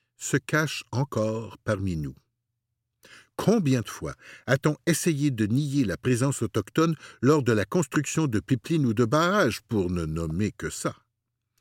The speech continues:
Alors non, cette doctrine archaïque n'est pas éteinte ou dormante. Elle s'est insinuée insidieusement dans les pensées et les actions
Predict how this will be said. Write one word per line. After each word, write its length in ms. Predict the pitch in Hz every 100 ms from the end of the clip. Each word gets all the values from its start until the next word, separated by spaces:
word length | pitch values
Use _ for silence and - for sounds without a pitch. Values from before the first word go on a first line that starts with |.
| - - -
Alors 280 | 175 190
non, 280 | 135 123 120 - _ _ _ _ _ -
cette 300 | - 143 147
doctrine 640 | 113 151 190 - 147 113 -
archaïque 720 | 147 - 151 135 139 - - _ _ -
n'est 160 | 156
pas 300 | 151 175 156
éteinte 480 | 107 - 120 120 - -
ou 100 | 139
dormante. 560 | 113 87 90 73 - - - -
Elle 220 | 143 165
s'est 320 | 143 160 139 180
insinuée 640 | 190 - 170 156 135 135
insidieusement 1200 | 165 196 - - - 247 180 107 113 104 92 110 123 _ _ _ _
dans 120 | 113 113
les 140 | 110
pensées 500 | - 131 117 - 131
et 80 | -
les 240 | 95 95 101
actions 440 | - - 104 101